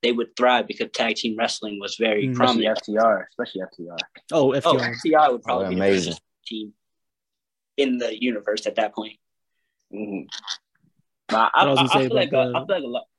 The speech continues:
Speaker 3: You was gonna say something?
Speaker 2: Oh,
Speaker 3: Sorry.
Speaker 2: hold on. I'm just gonna jump in
Speaker 3: No,
Speaker 2: real quick.
Speaker 3: do that.
Speaker 2: About that whole thing with, um, oh, uh, Hogan thriving back then. That, that, that just kinda sucks 'cause you have, like, literally one of the greatest WrestleMania matches of all time: Hogan versus Ste-, I'm, I'm sorry,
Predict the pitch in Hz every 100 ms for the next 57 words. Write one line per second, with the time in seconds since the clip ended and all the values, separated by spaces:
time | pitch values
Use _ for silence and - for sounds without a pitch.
0 | - 151 147 143 147 151 156 151 131 147
1 | - - _ - 139 - 71 - - 113
2 | 123 110 95 - 139 135 139 135 135 131
3 | 131 135 127 120 123 120 120 120 - _
4 | _ _ _ _ - - - - - -
5 | - - - _ _ 127 85 98 71 -
6 | 147 143 139 131 120 131 127 127 120 123
7 | - - _ _ - 135 135 135 127 143
8 | 139 135 139 123 139 120 135 123 131 127
9 | 127 117 - - _ _ - 165 143 135
10 | 147 131 131 135 123 123 120 123 120 120
11 | 123 120 - 120 131 131 127 123 123 -
12 | 139 131 131 -